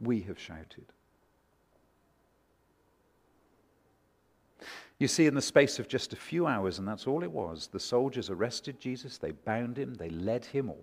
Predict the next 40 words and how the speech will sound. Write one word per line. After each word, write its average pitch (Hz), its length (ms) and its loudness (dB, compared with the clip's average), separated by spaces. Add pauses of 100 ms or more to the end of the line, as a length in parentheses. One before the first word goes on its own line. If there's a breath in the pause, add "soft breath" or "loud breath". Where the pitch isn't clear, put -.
(100)
pushed - 380 -2
him 160 260 -8 (920 soft breath)
from 92 200 -6
one 123 180 2
place 135 360 0
to 127 180 -2
another. 117 340 -6 (220)
They 80 100 -4
whipped 87 440 0
him, 143 260 -10
scourged 135 600 2
him, 131 280 -10
spat - 480 2
on 139 140 2
him, 135 180 -4
humiliated 131 880 2
him, 127 220 -4 (360 loud breath)
and 104 140 0
made 113 180 4
him 107 120 -2
wear 98 200 0
a 92 40 -4
painful 110 500 -8
crown 101 340 -4
of 87 80 -10
thorns 104 420 -4
on 87 120 -8
his 87 160 -10
head. 92 240 -8 (280 loud breath)
And 95 140 -4
then 95 100 -4
they 85 120 -4
led 87 200 -4
him 82 140 -6
out 82 240 -12
and 82 100 -10
they 82 100 -10
crucified 90 680 -12
him. 107 260 -14 (4000 loud breath)
And 110 140 -2